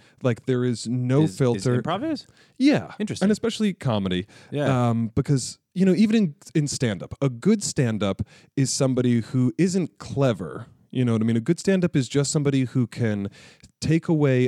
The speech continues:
Speaker 1: enough of their own defense mechanisms or walls that they've put up and show you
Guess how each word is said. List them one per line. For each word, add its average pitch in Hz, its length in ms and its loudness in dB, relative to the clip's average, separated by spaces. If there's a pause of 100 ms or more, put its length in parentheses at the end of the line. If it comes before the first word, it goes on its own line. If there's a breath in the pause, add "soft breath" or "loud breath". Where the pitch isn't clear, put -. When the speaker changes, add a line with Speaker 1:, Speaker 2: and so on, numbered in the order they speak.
Speaker 1:
enough 113 440 0 (100)
of 107 140 -2
their 107 200 0
own 117 240 2
defense 104 460 -6
mechanisms 90 640 -4
or 95 80 -2
walls 120 320 2
that 110 80 -8
they've 107 160 -6
put 95 140 -2
up 98 160 -2 (340 loud breath)
and 113 320 -2
show - 540 0
you 110 460 2